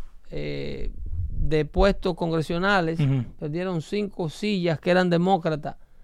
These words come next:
Speaker 1: fueron obtenidas por candidatos republicanos. Entonces, eso fue en estas elecciones veinte veinte. Lo que pasa es que con este fenómeno que ha creado la izquierda am-, eh, la izquierda americana e internacional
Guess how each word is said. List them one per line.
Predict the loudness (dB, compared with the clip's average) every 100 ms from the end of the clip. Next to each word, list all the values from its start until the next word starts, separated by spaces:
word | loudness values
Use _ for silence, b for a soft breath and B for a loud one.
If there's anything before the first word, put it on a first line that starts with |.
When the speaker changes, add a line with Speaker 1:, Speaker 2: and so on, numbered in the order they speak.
| -18 -18 -18 -20 -20 -14
Speaker 1:
fueron | -2 0 2
obtenidas | 0 2 2 4 2
por | 0 -2
candidatos | -2 0 2 2 2 0
republicanos. | 0 0 0 4 6 6 4 -8 _ -20 _ -20 -16 -16 -16 -18 -20 -20 -10
Entonces, | -6 -2 0 0 -2
eso | -2 0
fue | 2 2
en |
estas | 2 4 6
elecciones | 4 2 0 2 2
veinte | 0 0 -2
veinte. | -2 -8 -14 -18 -4
Lo | 0
que | 2
pasa | 8 8 10 8
es | 8
que | 2
con | 4 6 6
este | 4 2
fenómeno | 4 4 6 4 2
que | 4 4
ha | 4
creado | 2 2 4 6 6 4 2
la | 0
izquierda | -2 -2 -2 -2 -4 -6
am-, | -8 -6
eh, | -6 -6 -6 -4
la | -4
izquierda | 0 4 6
americana | 6 6 8 8 8 6
e |
internacional | 6 4 2 0 -2 -2 -4